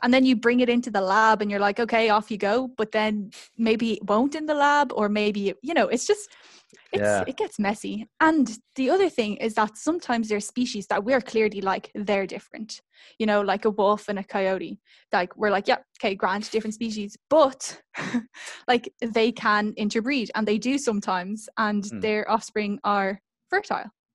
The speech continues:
Speaker 1: So it's just,
Speaker 2: Hmm.
Speaker 1: I don't know. So that one is one that I'm like, "Ah, maybe." Then there's the evolutionary species concept. So that's if you come from the same ancestor. So I would kinda, I would go with this one. If you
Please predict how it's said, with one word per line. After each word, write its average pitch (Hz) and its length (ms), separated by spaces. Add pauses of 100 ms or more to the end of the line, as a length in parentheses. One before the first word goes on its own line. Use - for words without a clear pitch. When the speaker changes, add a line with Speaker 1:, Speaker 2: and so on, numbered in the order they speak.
(200)
Speaker 1:
So 349 120
it's 330 140
just, - 380 (160)
Speaker 2:
Hmm. 120 280 (360)
Speaker 1:
I 277 80
don't 254 140
know. 196 160 (680)
So 269 180
that 269 180
one 294 160
is 247 160
one 220 160
that 208 100
I'm 214 180
like, 208 300 (140)
"Ah, 392 140 (120)
maybe." 240 360 (480)
Then 269 140
there's 330 260
the 262 200
evolutionary 214 640
species 214 360
concept. 226 580 (160)
So - 220
that's - 640 (120)
if 247 260
you 220 500
come 208 280
from 208 280
the 214 80
same 220 320
ancestor. 262 580 (460)
So - 160
I 277 100
would 381 180
kinda, 220 340
I 302 100
would 349 120
go 202 140
with 214 80
this 214 220
one. 262 140
If - 180
you 226 480